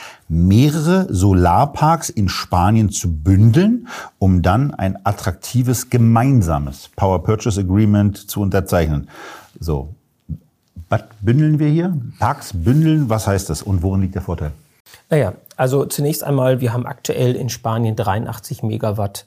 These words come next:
Speaker 2: im Bau. Einmal diesen Park, den Sie gerade genannt haben, und einen Park, den wir vor geraumer Zeit schon gekauft haben, vor einem halben Jahr ungefähr. Fünfhundert Megawatt sind ja schon am Netz.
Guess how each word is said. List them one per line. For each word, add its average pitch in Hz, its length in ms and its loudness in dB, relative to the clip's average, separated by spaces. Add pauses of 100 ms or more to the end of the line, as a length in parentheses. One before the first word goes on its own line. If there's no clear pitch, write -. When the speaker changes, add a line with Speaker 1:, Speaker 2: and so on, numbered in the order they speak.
(100)
Speaker 2:
im 104 200 -8
Bau. 143 400 -4 (240)
Einmal 107 300 -2
diesen 127 320 -4
Park, 127 240 -8
den 107 100 -6
Sie 110 100 -8
gerade 101 260 -4
genannt 107 360 -6
haben, 107 280 -4 (240)
und - 140 -8
einen 110 200 -10
Park, 101 300 -4
den 98 160 -4
wir 98 340 -4
vor 110 180 -6
geraumer 92 360 -4
Zeit 127 240 -6
schon 143 140 -8
gekauft 127 440 -8
haben, 110 180 -4
vor 101 140 -8
einem 90 80 -6
halben 95 220 -4
Jahr 113 240 -4
ungefähr. 139 500 -2 (180)
Fünfhundert 123 500 -2
Megawatt 101 440 -2
sind 107 220 -4
ja 104 80 -2
schon - 220 -12
am - 100 -16
Netz. - 300 -20